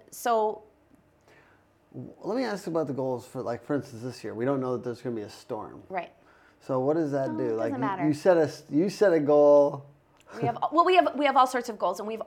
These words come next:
Speaker 1: always done this.
Speaker 2: Yeah.
Speaker 1: So what I would recommend to people, <sighs> take a look.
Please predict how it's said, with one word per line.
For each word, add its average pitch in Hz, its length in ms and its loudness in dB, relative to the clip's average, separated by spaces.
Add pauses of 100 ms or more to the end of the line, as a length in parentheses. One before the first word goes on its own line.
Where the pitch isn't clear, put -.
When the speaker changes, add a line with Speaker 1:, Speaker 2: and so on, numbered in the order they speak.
Speaker 1:
always 196 400 -2
done 226 200 0
this. 202 180 -4
Speaker 2:
Yeah. 110 80 -4
Speaker 1:
So 214 160 4
what 214 180 0
I 208 120 4
would 220 120 -4
recommend 233 380 0
to 220 40 -12
people, 196 460 -4
<sighs> - 1500 -14
take 294 220 4
a 359 60 2
look. 277 320 2